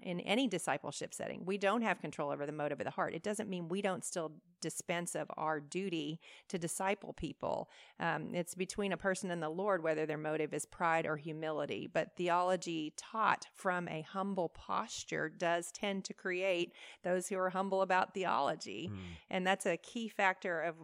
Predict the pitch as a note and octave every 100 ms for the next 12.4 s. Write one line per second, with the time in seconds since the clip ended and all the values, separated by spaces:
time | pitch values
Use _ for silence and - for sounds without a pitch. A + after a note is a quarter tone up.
0 | - D#3+ D3 C#3+ - E3+ F3 E3+ E3+ E3
1 | F#3 E3 D#3 - F3 D#3+ - D#3 - D3+
2 | D3 - E3 - G3+ - F3 D3 D3 D#3+
3 | D3+ D3+ D3+ D3 C#3+ - - - - D#3+
4 | D3 C#3 - - _ _ - A#3 G3+ E3+
5 | - G3 F3 E3 D#3+ _ _ F3 F3 E3+
6 | - F3+ E3+ - F#3 E3+ F#3+ F3+ E3 D#3+
7 | E3 D#3 E3+ D#3+ - D3+ C#3+ D3 - D#3+
8 | D3+ C#3 D#3 E3+ E3 - F#3 E3 F3+ -
9 | E3 D#3+ D3+ - E3+ D3+ - - E3+ D3+
10 | D3+ D3 E3 D#3 D#3 D#3+ D3 - - -
11 | E3+ D#3 D#3+ C#3+ D#3 - D#3 D3 D3 -
12 | G#3+ F#3+ A3+ -